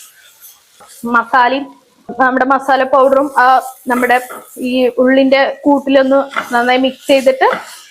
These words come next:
വഴന്ന് വരെ ഇളക്കി കൊടുക്കാം. അപ്പൊ നമ്മൾ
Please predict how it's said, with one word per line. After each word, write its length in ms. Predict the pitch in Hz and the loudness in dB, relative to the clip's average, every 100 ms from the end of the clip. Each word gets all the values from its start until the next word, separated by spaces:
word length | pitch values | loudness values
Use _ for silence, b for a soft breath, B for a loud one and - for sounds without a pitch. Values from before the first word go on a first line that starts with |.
| - | -2
വഴന്ന് 320 | 262 254 262 269 | 0 2 2 2
വരെ 160 | 254 269 - | 2 0 0
ഇളക്കി 260 | 226 220 254 - | -2 -2 -4 -2
കൊടുക്കാം. 360 | 214 220 247 381 - - - - - _ - - - - - 254 | -2 0 -2 -2 -14 -20 -20 -20 -20 _ -20 -20 -20 -20 -6 -4
അപ്പൊ 100 | 269 277 | -2 -2
നമ്മൾ 160 | 277 | 0